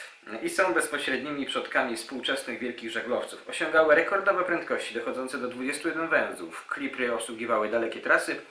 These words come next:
przewodząc ładunki takie jak herbatę, pocztę, towary sypkie oraz złoto. Najsłynniejszym Clipperem był bez wątpienia, bez wątpienia jest napisane, bez wątpienia, ale chłopaki pewnie już, e, wiedzą, że to jest błąd. E, Cathy Shark.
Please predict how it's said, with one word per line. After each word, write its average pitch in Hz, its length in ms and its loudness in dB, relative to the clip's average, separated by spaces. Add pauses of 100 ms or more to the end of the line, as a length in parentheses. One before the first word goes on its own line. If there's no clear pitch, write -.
(360)
przewodząc 160 480 2
ładunki 117 400 -4
takie 113 220 -4
jak 98 180 -2
herbatę, 151 500 2
pocztę, - 540 2
towary 120 420 0
sypkie 117 340 -8
oraz 104 160 -4
złoto. 117 300 -2
Najsłynniejszym 151 720 -4
Clipperem 131 360 -4
był 117 280 0 (400)
bez - 280 2
wątpienia, 139 1200 4 (220)
bez 135 200 -2
wątpienia 135 600 0
jest 95 160 -8
napisane, 104 320 -8
bez 123 220 0
wątpienia, 120 640 -2 (720)
ale 139 160 4
chłopaki 131 300 0
pewnie 120 240 0
już, - 400 -4
e, 101 360 -4
wiedzą, 98 340 -6
że 90 60 -14
to 98 80 -12
jest 98 120 -10
błąd. 151 400 -4 (240)
E, 113 80 0 (180)
Cathy 160 340 -4
Shark. 113 520 0